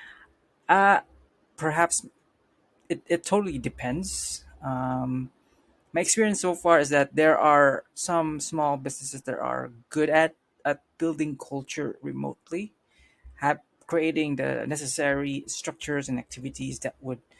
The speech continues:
uh, encourage more collaboration, uh, and, um,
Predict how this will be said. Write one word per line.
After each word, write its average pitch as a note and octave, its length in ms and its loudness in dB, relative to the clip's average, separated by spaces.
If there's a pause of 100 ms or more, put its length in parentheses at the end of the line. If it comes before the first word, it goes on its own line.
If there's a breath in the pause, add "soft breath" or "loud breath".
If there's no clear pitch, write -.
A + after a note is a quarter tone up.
(480 soft breath)
uh, C3+ 280 -2
encourage E3 1080 -2
more D#3 760 0 (280)
collaboration, C3+ 920 -4 (400)
uh, C3 200 -6
and, C3 600 -4
um, B2+ 560 -8